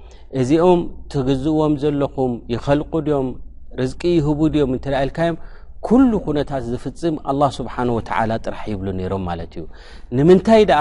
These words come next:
ትግዝእዎም ኣለኹም እንተ ደኣ ኢልካ-፣ እንተ ደኣ ኢልካዮም፣ ሸፋዓ ክኾኑና፣ ቁርባን ክኾኑና እዮም ዝብሉ ነይሮም። እዛ ቃል እዚኣ ንብዙሓት ህዝብታት ኣጥፊኣ፣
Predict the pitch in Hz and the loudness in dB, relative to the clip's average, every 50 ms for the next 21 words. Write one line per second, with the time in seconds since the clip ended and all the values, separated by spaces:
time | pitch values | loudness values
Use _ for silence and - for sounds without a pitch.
0 | 151 143 - 143 135 139 127 123 143 131 139 139 131 131 131 127 127 123 123 - | 4 2 -2 -2 -2 -2 -2 -2 -4 -2 -2 -2 0 0 0 -2 -2 -2 -4 -4
1 | 127 117 117 - 131 127 127 123 127 127 - - 147 127 131 127 123 131 127 123 | -4 -4 -4 -4 -4 -2 -2 -2 -2 -4 -6 -6 -6 -4 -4 -6 -6 -4 -4 -2
2 | 123 131 123 - 151 160 180 196 196 - - - - - - - - - 139 135 | -2 -2 -2 0 0 2 2 2 -2 -4 -12 -14 -14 -12 -14 -12 -4 0 0 0
3 | 123 - 151 - 139 160 - - - 139 131 131 131 131 131 131 127 123 117 - | 2 4 2 4 4 2 2 0 -4 -2 -2 0 -2 -2 -2 -2 -4 -6 -6 -10
4 | - - - 151 143 120 131 127 120 120 110 - - - 113 107 107 107 104 113 | -6 0 2 2 4 6 6 6 6 6 0 -2 -6 -4 -2 0 0 2 2 4
5 | 147 131 131 113 95 107 98 92 90 92 95 95 90 90 82 80 - - - - | 4 2 2 0 -2 -4 -4 -4 -4 -4 -2 -2 -4 -4 -6 -8 -10 -12 -14 -14
6 | - - - - - - - 143 139 160 208 208 196 - - 180 175 165 160 147 | -14 -16 -16 -16 -16 -4 0 2 6 8 8 8 8 6 4 4 6 6 6 6
7 | 156 165 151 175 180 175 165 156 - - - - - - - - - - - - | 4 2 2 2 -2 -2 -4 -6 -10 -12 -14 -16 -18 -18 -20 -20 -20 -20 -20 -20
8 | - - - - - - - 131 127 127 143 127 160 - - 214 196 - - 156 | -18 -18 -18 -18 -12 -2 0 2 4 4 4 4 4 4 6 4 4 4 2 -4
9 | 143 139 135 147 - 156 156 143 - - 104 113 - - - 139 - | -4 -2 -4 -4 -2 -2 -2 -2 0 -2 -2 -2 -2 -2 -2 0 2